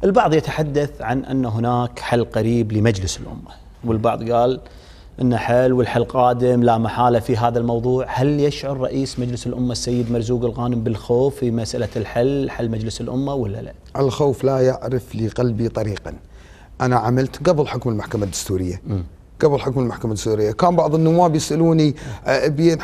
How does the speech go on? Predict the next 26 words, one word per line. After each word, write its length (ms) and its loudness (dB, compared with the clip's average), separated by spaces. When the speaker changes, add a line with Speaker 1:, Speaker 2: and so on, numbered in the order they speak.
Speaker 2:
يا 200 4
جماعة، 420 2
أبطل، 380 6
إذا 160 10
بيبطل، 440 0
بيدك، 640 4
Speaker 1:
مم. 160 -4
Speaker 2:
الأمر 320 6
بيدك، 360 2
Speaker 1:
بيد 0 -
Speaker 2:
بيد 140 6
Speaker 1:
القضاء. 240 6
Speaker 2:
محكمة. 320 2
Speaker 1:
نعم. 180 2
Speaker 2:
بي-، 120 6
بي-، 200 4
بي-، 260 4
بي-، 560 2
بيد 240 4
القضاء. 360 4
إذا 240 8
لا 200 6
تتحسف 840 2
على 140 8
أمر 480 4
خارج 480 4